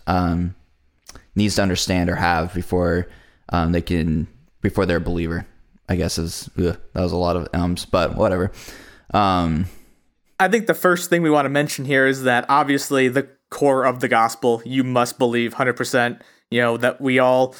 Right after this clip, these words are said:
Speaker 2: sin, we all deserve condemnation. God sent Jesus to die on the cross
Speaker 1: Mm-hmm.
Speaker 2: for our sins. If we put our faith in him, put, uh, trust him as Lord and Savior, that's, that's, uh, there's, there's no around that. If you don't believe that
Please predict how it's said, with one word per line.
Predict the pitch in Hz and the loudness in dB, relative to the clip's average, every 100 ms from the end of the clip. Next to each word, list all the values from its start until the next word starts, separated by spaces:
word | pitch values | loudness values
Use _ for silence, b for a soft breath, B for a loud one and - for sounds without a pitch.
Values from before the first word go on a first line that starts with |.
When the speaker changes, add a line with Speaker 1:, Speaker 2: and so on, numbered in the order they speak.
| B | B
Speaker 2:
sin, | - 160 156 147 147 139 | -2 2 2 0 -6 -4
we | 127 | 0
all | 123 123 | 2 0
deserve | 123 120 117 | 0 -2 -2
condemnation. | 131 117 110 113 110 - 113 110 B B _ _ _ 120 - | -4 -2 0 0 0 0 -2 -4 B B _ _ _ -20 -6
God | - 110 110 | 0 0 0
sent | 117 113 | -6 -6
Jesus | 127 147 135 - | 0 0 0 -4
to | 131 | -2
die | 117 | 0
on | 117 | 0
the | 107 | -4
cross | - 117 113 | 0 2 2
Speaker 1:
Mm-hmm. | 107 | 0
Speaker 2:
for | 107 | -4
our | 101 | -4
sins. | - 120 113 110 - B B - | -2 0 0 -4 -8 B B -6
If | 123 | -6
we | |
put | 120 - 117 | -6 -2 0
our | 110 | 0
faith | 131 131 127 | 0 0 0
in | |
him, | 127 120 120 - | -2 -2 -4 -12
put, | - 120 - _ - | -6 -6 -6 _ -8
uh, | 117 107 | -4 -4
trust | - 120 117 | -4 -6 -4
him | 123 113 | -4 -4
as | 110 120 | -4 0
Lord | 120 110 | 0 0
and | 110 | 0
Savior, | 151 139 131 127 123 B B B _ _ _ _ _ _ _ - | 0 2 2 0 0 B B B _ _ _ _ _ _ _ 0
that's, | 117 - - _ 147 | 0 0 -16 _ -2
that's, | 147 139 - | 0 0 -2
uh, | 151 127 120 | 0 0 0
there's, | - 131 120 | 0 -2 -2
there's | 135 127 139 139 | -8 0 0 2
no | 131 120 | 2 4
around | 120 107 107 | 4 2 -2
that. | 98 95 | -6 -8
If | 113 | -4
you | 123 | 0
don't | 131 | 0
believe | 110 123 117 | 0 -2 0
that | 117 110 - | 0 0 -2